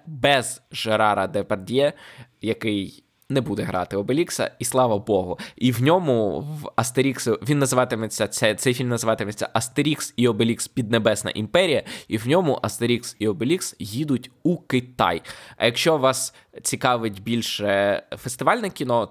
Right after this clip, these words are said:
то виходить, е, драма «Корсет» з Вікі Кріпс.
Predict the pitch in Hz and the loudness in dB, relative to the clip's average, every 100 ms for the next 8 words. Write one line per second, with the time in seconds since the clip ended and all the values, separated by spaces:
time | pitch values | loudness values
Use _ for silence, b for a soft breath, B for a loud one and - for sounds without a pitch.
0 | _ 127 131 151 123 107 - 139 123 120 | _ 0 4 4 0 -6 0 0 2 -2
1 | 117 - - 101 92 92 - 131 135 131 | -2 -14 -6 -4 -2 -4 -2 2 2 2
2 | 113 - - 131 - - 139 196 - B | -2 -4 -2 0 0 2 2 2 -4 B
3 | B 107 107 120 113 104 135 123 123 131 | B -10 -2 2 2 0 -2 -2 -2 -2
4 | 220 - | -2 -6